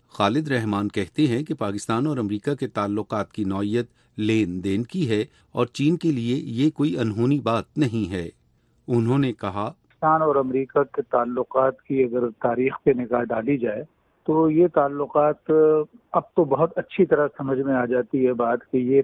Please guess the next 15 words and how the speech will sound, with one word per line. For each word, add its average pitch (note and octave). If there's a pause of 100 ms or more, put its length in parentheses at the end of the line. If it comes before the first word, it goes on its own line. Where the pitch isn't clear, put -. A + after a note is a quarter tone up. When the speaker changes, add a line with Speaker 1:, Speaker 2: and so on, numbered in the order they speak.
(120)
Speaker 2:
transactional D3
رہے۔ A2+ (460)
اب F#3
جو G#3
تعلقات D#3
میں D#3+
ایک D3
نیا C#3+
موڑ C#3+
آتا C3+
ہوا C#3
نظر C3
آ C3
رہا A#2 (100)
ہے -